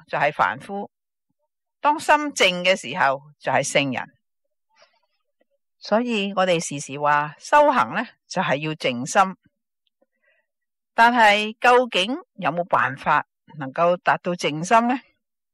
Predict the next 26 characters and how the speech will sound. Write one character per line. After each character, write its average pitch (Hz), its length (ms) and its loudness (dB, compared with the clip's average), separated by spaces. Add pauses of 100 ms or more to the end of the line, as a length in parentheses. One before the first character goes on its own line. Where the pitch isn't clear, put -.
(1120)
如 165 140 -10
果 233 120 4
喺 247 300 4
枝 285 260 -4
末 208 140 -2
上 165 680 4 (1040)
嘅 196 140 -2
靜 165 320 -2
心 226 220 4
呢， 240 120 0 (440)
呢 190 160 -12
個 135 260 6
唔 113 300 -8
算， 127 280 -6 (920)
呢 233 140 -6
個 185 220 8
可 180 240 6
能 139 280 0
只 151 80 -16
係 185 260 2
一 214 40 0
種 180 280 -4
壓 160 160 2
抑 196 120 -6
嘅 165 180 -2
作 151 180 2